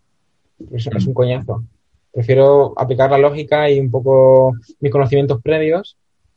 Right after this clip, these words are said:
Speaker 1: para, para tener pensamiento de, de cualquier tema que me preguntes, ¿eh? Aunque no me lo sepa,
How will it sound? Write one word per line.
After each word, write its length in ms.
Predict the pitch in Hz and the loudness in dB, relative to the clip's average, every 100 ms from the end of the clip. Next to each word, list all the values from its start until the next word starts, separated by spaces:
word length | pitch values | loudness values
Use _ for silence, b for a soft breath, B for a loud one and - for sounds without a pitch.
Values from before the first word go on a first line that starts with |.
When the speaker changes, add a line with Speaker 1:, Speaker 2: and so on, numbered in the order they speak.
| _ - | _ -2
Speaker 1:
para, 640 | 131 120 113 107 80 - _ | 0 2 0 -2 -4 -6 _
para 200 | 117 117 | -2 0
tener 220 | 117 120 | 0 -2
pensamiento 560 | 120 139 139 139 147 151 | -2 -2 -4 -4 -2 2
de, 200 | 156 131 | 2 2
de 140 | 117 | 2
cualquier 360 | 117 117 123 139 | 2 2 2 2
tema 220 | 151 156 | 0 0
que 80 | 123 | 0
me 80 | 117 | 0
preguntes, 420 | 107 131 147 113 | 2 0 0 0
¿eh? 60 | 131 | 0
Aunque 220 | 135 120 | 0 0
no 100 | 127 | 2
me 180 | 143 143 | 2 4
lo 360 | 135 127 120 | 4 4 2
sepa, 440 | 117 147 143 156 | 0 -2 0 -2